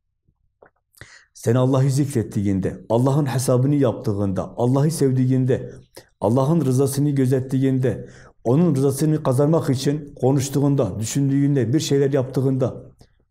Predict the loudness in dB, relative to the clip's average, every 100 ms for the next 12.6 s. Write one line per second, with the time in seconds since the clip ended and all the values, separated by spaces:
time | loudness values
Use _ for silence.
0 | _ _ _ 0 4 4 2 -2 -12 -18
1 | -2 0 0 -4 -16 -20 _ _ _ _
2 | _ _ _ _ _ _ _ -2 2 4
3 | 4 4 2 -2 -12 -20 _ 0 0 0
4 | -2 0 -2 0 0 0 0 2 2 0
5 | -4 -10 -4 -4 0 0 0 -2 -4 -8
6 | -18 _ _ _ _ _ -20 -20 -20 -20
7 | _ _ 0 2 2 2 -2 -2 0 2
8 | 2 2 0 -2 -2 -8 -18 _ _ 2
9 | 4 2 0 2 2 2 2 2 2 2
10 | 0 -2 -4 -8 -16 _ _ _ _ _
11 | _ _ _ _ _ _ -2 0 0 2
12 | 2 2 2 2 0